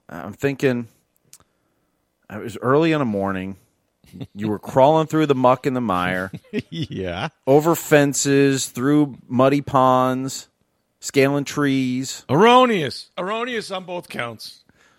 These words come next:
Speaker 1: Oh, come on. It was creepy now. Come on.
Speaker 2: Uh, <laughs> it was re-, it was the creepy story. That's right. Yes. Yes. In fact, this will shock you. Uh, has to do with Tom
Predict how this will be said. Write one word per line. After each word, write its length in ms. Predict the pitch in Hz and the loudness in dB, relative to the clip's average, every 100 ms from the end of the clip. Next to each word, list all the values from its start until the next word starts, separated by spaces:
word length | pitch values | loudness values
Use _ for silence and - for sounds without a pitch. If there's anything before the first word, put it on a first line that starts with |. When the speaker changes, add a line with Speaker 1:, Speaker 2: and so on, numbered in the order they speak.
| _ _ | _ _
Speaker 1:
Oh, 80 | 160 | 0
come 180 | 175 175 | 2 4
on. 100 | 131 | 4
It 60 | |
was 100 | 131 | 2
creepy 380 | - 185 160 92 | -2 0 -2 -2
now. 180 | 78 82 | -6 -4
Come 160 | 135 180 | -2 -2
on. 240 | 104 65 | -4 -8
Speaker 2:
Uh, 200 | - 110 98 | -12 -12 -12
<laughs> 120 | 117 - | -14 -12
it 200 | 165 - | -12 -8
was 220 | 175 151 | -8 -8
re-, 140 | 123 - _ _ - | -10 -16 _ _ -12
it 60 | |
was 160 | 120 120 | -8 -6
the 100 | 131 | -8
creepy 400 | 131 151 127 110 | -6 -6 -6 -10
story. 280 | - 107 92 | -10 -10 -8
That's 240 | 98 101 | -8 -10
right. 240 | 104 90 - _ _ - _ | -12 -12 -16 _ _ -20 _
Yes. 500 | - 185 160 - - - | 0 0 0 -4 -14 -10
Yes. 340 | 139 180 151 | -4 -4 -4
In 100 | 127 | -8
fact, 300 | 113 165 151 | -4 -4 -4
this 160 | 147 135 | -8 -8
will 80 | 135 | -8
shock 360 | 160 139 - | -6 -6 -8
you. 200 | 120 104 - | -10 -10 -10
Uh, 480 | 113 104 101 98 95 - _ _ _ | -6 -4 -4 -4 -8 -12 _ _ _
has 240 | - 127 - | -8 -6 -6
to 100 | 131 | -8
do 160 | 127 | -4
with 200 | 135 123 | -2 -2
Tom 640 | - - 127 135 147 151 | -6 -6 -4 -4 -4 -6